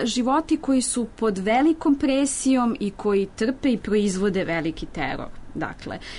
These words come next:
i tu je kao neka kombinacija, kao, kao jedno, jedno, jedan, e, čvor raznih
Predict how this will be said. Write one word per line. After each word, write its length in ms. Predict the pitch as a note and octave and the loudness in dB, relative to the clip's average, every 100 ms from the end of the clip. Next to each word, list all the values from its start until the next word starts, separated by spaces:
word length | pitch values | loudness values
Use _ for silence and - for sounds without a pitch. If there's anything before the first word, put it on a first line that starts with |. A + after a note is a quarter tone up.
| - | -6
i 120 | G#3 | -4
tu 300 | G3+ - C#4+ | -4 -2 2
je 160 | D4 C#4 | 2 0
kao 260 | C4+ D4 C#4+ | 0 2 4
neka 360 | C4+ C#4+ C#4+ B3+ - | 2 0 -2 -4 -12
kombinacija, 1120 | - A3 F#3+ G#3 G3+ G3+ B3+ C#4 - E4 C#4 G3 | 0 2 4 2 4 4 2 -2 0 4 4 2
kao, 320 | A#3 B3+ A#3+ | 2 2 0
kao 180 | B3+ C4 | 0 0
jedno, 460 | B3 C4 B3 A3 | 4 4 4 2
jedno, 360 | G3+ A3 A#3 A3+ | 0 0 0 0
jedan, 400 | G#3 A3+ A#3 G3+ - - - | 0 0 0 -2 -4 -14 -4
e, 280 | G3+ G3+ F3 - | 0 0 0 -4
čvor 560 | - A3 G3+ C4+ D#4 C4+ | -4 -2 0 4 4 4
raznih 720 | G#3+ G#3 A#3+ C4+ G#3+ A3 G#3 | 2 2 2 2 2 2 2